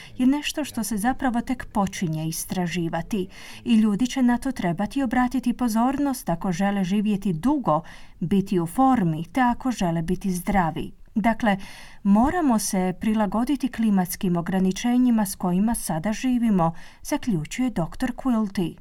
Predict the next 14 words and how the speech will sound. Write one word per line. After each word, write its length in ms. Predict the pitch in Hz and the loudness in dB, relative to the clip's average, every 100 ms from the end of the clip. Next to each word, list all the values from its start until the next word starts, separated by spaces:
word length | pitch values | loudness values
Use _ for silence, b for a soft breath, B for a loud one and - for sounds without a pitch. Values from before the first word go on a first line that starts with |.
| - | -4
Istraživanje 960 | 277 262 - 262 247 214 220 214 214 214 | 0 0 -2 0 2 4 2 4 4 4
pokazuje 600 | 240 - 208 190 208 190 | 0 0 2 2 0 2
da 100 | 190 | 2
je 120 | 190 | 0
prilikom 500 | 247 269 285 262 226 | 2 2 2 2 2
zagrijavanja 760 | 208 196 208 208 277 285 226 190 | 2 2 2 4 4 4 4 6
mozak 440 | 196 262 277 262 | 4 4 -2 0
među 240 | 240 233 | 2 2
prvim 420 | 220 302 302 254 185 | -2 -2 2 2 2
organima 560 | 175 190 208 262 262 | 2 2 2 2 0
koji 240 | 247 254 247 | 0 0 0
će 160 | 247 | 0
osjetiti 580 | 190 190 226 208 240 269 | -2 -2 -2 -2 -2 -2
posljedice. 840 | - 175 170 - 180 175 165 185 | -2 -2 -2 -2 0 0 -2 -4